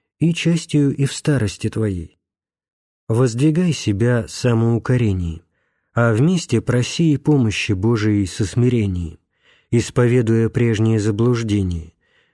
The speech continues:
чтобы могла ты, елико возможно, проходить своё послушание в монашеском духе.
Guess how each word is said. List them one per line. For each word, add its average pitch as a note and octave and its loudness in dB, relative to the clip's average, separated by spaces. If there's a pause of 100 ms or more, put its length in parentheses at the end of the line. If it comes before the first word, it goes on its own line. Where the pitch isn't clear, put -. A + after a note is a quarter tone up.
чтобы A2+ 0
могла B2 2
ты, G2 -4
елико A2 0
возможно, A#2 0 (240)
проходить B2 0
своё G#2 0
послушание G#2 -2 (280)
в G#2 0
монашеском A2 0
духе. F#2 -6